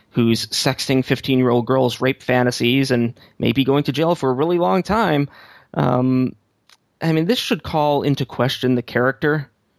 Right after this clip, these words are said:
of Hillary Clinton and this whole Clinton administration team.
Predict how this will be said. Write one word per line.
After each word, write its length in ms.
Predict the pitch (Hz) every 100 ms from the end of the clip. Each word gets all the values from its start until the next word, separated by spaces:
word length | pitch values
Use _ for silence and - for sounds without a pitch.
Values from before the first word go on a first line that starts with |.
| _ -
of 160 | 120
Hillary 320 | 123 131 131 123
Clinton 420 | 139 120 180 151 _ _ _ _
and 220 | - 123 120
this 160 | 127
whole 960 | - - 143 139 139 131 127 123 123 123
Clinton 500 | - 131 131 127 127
administration 960 | 127 123 120 - 127 120 135 123 123
team. 420 | 120 143 139 151